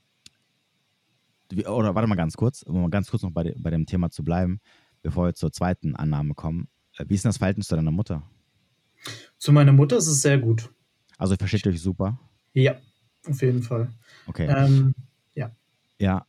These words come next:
Speaker 1: ähm, dann würde ich aber eher drauf tippen, dass es bei dir, das, also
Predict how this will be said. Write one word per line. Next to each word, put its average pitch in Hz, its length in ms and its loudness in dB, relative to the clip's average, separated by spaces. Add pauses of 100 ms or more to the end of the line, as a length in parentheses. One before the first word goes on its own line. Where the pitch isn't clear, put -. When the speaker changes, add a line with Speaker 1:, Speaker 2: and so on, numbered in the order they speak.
(140)
Speaker 1:
ähm, 110 960 4
dann 156 460 2
würde 120 180 4
ich - 240 -2
aber 107 220 2 (100)
eher 123 280 4
drauf 92 360 0
tippen, 110 540 -2
dass 90 240 -2
es 92 120 -8
bei 90 180 -2
dir, 95 800 0 (1160)
das, 87 120 -2
also 104 400 0